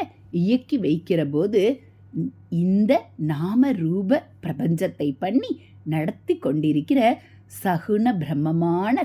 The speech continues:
தன்னையும் அவன் ரசித்து பக்தி பண்ணும்படியாக ஒரு விளையாட்டு பண்ணுகிறான். இப்படிப்பட்ட ஞானிக்கு சகுன, நிர்குண பேதங்களே அடிபட்டு போய் சகுன பிரம்ம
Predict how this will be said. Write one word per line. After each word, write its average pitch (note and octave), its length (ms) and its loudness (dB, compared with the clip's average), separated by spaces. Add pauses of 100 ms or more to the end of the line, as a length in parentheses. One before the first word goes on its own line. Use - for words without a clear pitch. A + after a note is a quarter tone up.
(120)
தன்னையும் F3 580 2 (360)
அவன் D#3 300 -2
ரசித்து C#3 640 -2 (420)
பக்தி E3+ 480 -2
பண்ணும்படியாக D#3+ 800 -2 (500)
ஒரு C4+ 220 2
விளையாட்டு B3+ 580 0
பண்ணுகிறான். C4 560 6 (520)
இப்படிப்பட்ட A#3 800 -2
ஞானிக்கு D#3 640 0 (480)
சகுன, E3+ 520 0 (800)
நிர்குண D#3+ 540 2 (100)
பேதங்களே E3+ 680 0 (420)
அடிபட்டு D#3+ 560 -2
போய் G4 280 0 (420)
சகுன E3 540 0 (720)
பிரம்ம E3 440 0